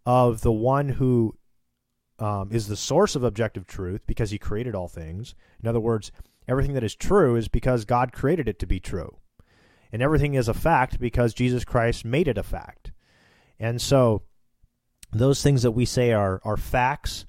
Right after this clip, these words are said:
and are objectively true are that way because God made them so. And we can actually know them and we can have knowledge of them because God has revealed them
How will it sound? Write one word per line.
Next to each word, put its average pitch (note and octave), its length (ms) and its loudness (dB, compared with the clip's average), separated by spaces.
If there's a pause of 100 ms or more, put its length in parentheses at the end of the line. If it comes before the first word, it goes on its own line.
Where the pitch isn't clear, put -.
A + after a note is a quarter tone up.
(360)
and G#2+ 100 -4
are A2 140 0
objectively G#2 640 -2
true G2+ 580 -2 (500)
are A2+ 480 0 (300)
that C3 300 2
way B2 180 2
because A#2+ 340 0
God G2+ 400 -2
made B2+ 360 0
them G2 180 0
so. - 380 -12 (320)
And A#2 300 -2
we C3+ 200 2
can A#2+ 240 -2
actually A2+ 440 -4
know B2 280 4
them A2 240 -2
and G2 120 -6
we G#2+ 80 -4
can A2+ 120 -4
have G#2 160 -2
knowledge A#2 520 -2
of C3+ 260 0
them F2+ 320 -12 (320)
because A#2 320 0
God B2 300 0
has A#2 180 -4
revealed A2 480 -2
them G2+ 380 -4